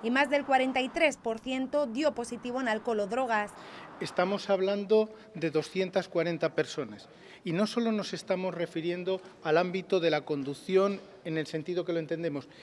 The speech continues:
Speaker 2: sino también en peatones. De los ciento sesenta y un fallecidos, el cuarenta y cuatro por ciento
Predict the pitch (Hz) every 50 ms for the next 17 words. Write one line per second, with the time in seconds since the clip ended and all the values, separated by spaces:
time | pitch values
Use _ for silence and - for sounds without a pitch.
0 | - - - - - 175 165 165 156 - 170 165 160 196 208 208 202 196 - 170
1 | 151 - - 120 101 101 101 - - - - - - - - - - 160 151 160
2 | 160 165 160 160 196 202 214 214 214 196 - 202 - 196 185 170 165 175 170 175
3 | 175 170 - - 170 156 160 156 - 196 175 190 175 - 180 156 135 - 151 147
4 | 147 147 139 143 143 139 - 175 170 170 - 175 160 - 156 135 - - 165 156
5 | 147 - - 139